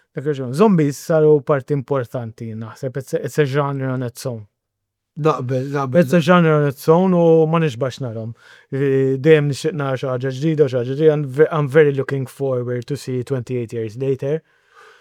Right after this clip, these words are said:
Speaker 2: Definitely,
Speaker 1: Eh,
Speaker 2: definitely.
Speaker 1: anka it-trailer. Um,
Speaker 2: Def-,
Speaker 1: il-poezija ta'
Speaker 2: Rajt
Speaker 1: book.
Speaker 2: sew jiena u rajt xi dak hemm Cillian Murphy jidher bħala zombie film.
Speaker 1: Mhuwiex hu.
Speaker 2: Qed ixebħuh miegħu, eh?
Speaker 1: Qed ixebħuh miegħu, ma mhuwiex hu.
Speaker 2: Nispera li mhux hu.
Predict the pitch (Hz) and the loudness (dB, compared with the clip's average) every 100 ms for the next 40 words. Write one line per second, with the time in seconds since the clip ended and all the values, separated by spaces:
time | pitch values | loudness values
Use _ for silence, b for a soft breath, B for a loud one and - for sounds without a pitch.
0 | b b 147 123 113 143 147 151 180 147 | b b -18 -10 2 6 8 8 8 6
1 | 135 135 131 131 123 120 123 143 147 143 | 6 4 2 -2 -2 -2 -2 2 2 2
2 | 139 131 127 160 123 135 131 123 - 135 | 0 -2 0 0 -2 -6 -8 -10 -10 -2
3 | 147 135 123 107 - _ _ 143 139 139 | 0 0 -6 -14 -20 _ _ -12 -8 -8
4 | 135 131 156 165 - 190 180 131 175 165 | -8 -4 0 2 4 6 6 4 2 2
5 | 156 185 233 226 262 233 175 185 170 160 | 2 4 4 4 4 4 4 4 4 8
6 | 160 151 135 165 147 139 - 185 156 - | 8 6 2 -2 -4 -4 -2 -4 -4 -4
7 | 151 143 147 139 135 131 123 139 131 135 | -2 0 -2 -2 -4 -4 -6 -6 -4 -6
8 | 120 131 131 123 156 127 127 117 160 180 | -6 -8 -8 -4 -4 -4 -8 -4 -2 0
9 | 202 214 240 226 147 120 123 202 214 208 | 4 6 6 4 -2 0 0 2 4 2
10 | - 214 - 208 185 131 123 156 180 196 | 2 -2 0 2 2 2 2 2 2 0
11 | - 208 190 208 180 165 170 165 - 117 | 2 0 2 2 2 2 0 -2 -4 -12
12 | - _ - 165 - 190 151 123 113 101 | -16 _ -2 -2 0 4 4 4 -4 -12
13 | _ _ _ - 143 143 127 135 | _ _ _ -2 0 2 0 0